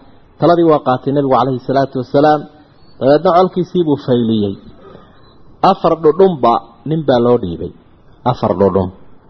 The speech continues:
Macnaheedu waa laba mitir wax ku dhow ayaa lay nin walbaba adigu intaa ah. Ama tobankii ninba afartan dhudhun buu u mitiriyey Nabigu. Suri intaasaa idinku qodaysa. Wajarafadii baa cidhiidhi noqday,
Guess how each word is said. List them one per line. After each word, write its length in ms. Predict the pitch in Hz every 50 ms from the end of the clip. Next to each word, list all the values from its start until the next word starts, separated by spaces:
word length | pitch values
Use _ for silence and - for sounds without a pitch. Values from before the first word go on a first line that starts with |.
| - - _ _
Macnaheedu 340 | - - 104 127 143 143 147
waa 120 | 147 139
laba 160 | 135 143 151 143
mitir 260 | 123 117 - - 139 143
wax 140 | 143 - -
ku 120 | - 147 156
dhow 160 | 156 156 160 160 - - - - - - _ _ - - _
ayaa 220 | 117 131 147 156 143
lay 120 | 143 139 147
nin 120 | 160 170
walbaba 320 | 165 156 151 151 147 147 139
adigu 260 | 127 139 147 143 139 143
intaa 340 | 147 147 - - 110 98
ah. 120 | 90 90 92 - - - - _ - - - -
Ama 140 | 135 160 190
tobankii 460 | - - 165 156 190 185 175 - 175 165
ninba 220 | 170 165 156 156 139
afartan 380 | 139 - 175 160 - - 127 127
dhudhun 240 | 123 135 156 156 156
buu 140 | 147 151 147
u 40 |
mitiriyey 400 | 143 120 - - 120 110 110 110
Nabigu. 240 | 110 110 95 87 87 - - - - - _ _ - _ _ _
Suri 240 | _ - - 156 160 175
intaasaa 340 | 165 - 131 123 - 139 127
idinku 220 | 123 127 120 -
qodaysa. 400 | - - 117 107 95 85 - - - - - - _ _ _ _
Wajarafadii 560 | - 95 - 113 117 113 - - 117 131 131
baa 120 | 131 120
cidhiidhi 320 | 110 117 127 131 131 135 127
noqday, 360 | 127 127 127 131 135 143